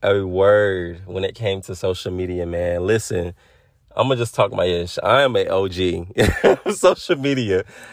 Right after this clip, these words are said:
I start back from MySpace days, and it's so crazy. Um, during MySpace days, like, that was,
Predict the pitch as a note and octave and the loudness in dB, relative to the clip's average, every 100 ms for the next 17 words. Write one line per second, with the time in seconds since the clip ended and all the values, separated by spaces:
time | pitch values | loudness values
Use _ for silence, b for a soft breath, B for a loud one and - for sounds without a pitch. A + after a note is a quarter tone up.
0 | B B - C3 C#3 - C#3 C3 A#2+ B2 | B B 4 4 2 2 4 4 4 2
1 | B2+ - A2+ G#2+ A2 A2+ - G#2 F#2+ F#2+ | 2 -6 -4 -2 -2 -2 -6 -8 -4 -2
2 | F#2+ F#2 G2 A2 - B2 A#2+ A#2 A#2+ A2 | -2 -2 -6 -6 -2 -2 0 -2 -2 -4
3 | G2 F2+ F2 E2+ E2+ F2 - _ _ _ | -6 -4 -4 -4 -8 -14 -20 _ _ _
4 | _ _ _ _ _ _ _ _ A2+ A2 | _ _ _ _ _ _ _ _ 0 2
5 | G#2 B2 - G#2+ G2 G2+ G2 G2 F#2+ F2+ | 2 0 -2 -6 -2 0 0 0 -4 -2
6 | F#2 F#2 F2+ F2 F#2+ G#2+ B2 A2 G2+ F#2+ | 0 0 0 -6 0 2 2 0 -4 -6
7 | F2+ - - - | -10 -16 -20 -20